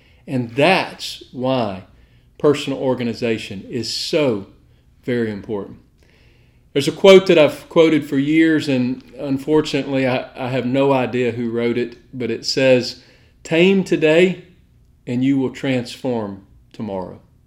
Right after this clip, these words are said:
Now, I know that's simple, but it's so powerful,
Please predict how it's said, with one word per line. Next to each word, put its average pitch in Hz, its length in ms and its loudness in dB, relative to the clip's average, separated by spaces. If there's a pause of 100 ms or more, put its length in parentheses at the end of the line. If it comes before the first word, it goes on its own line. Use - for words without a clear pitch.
(760)
Now, 135 140 2
I 147 60 4
know 165 120 6
that's 165 240 4
simple, 180 500 0 (760)
but 127 100 -6
it's 123 160 -8
so 208 320 -2
powerful, 139 640 -6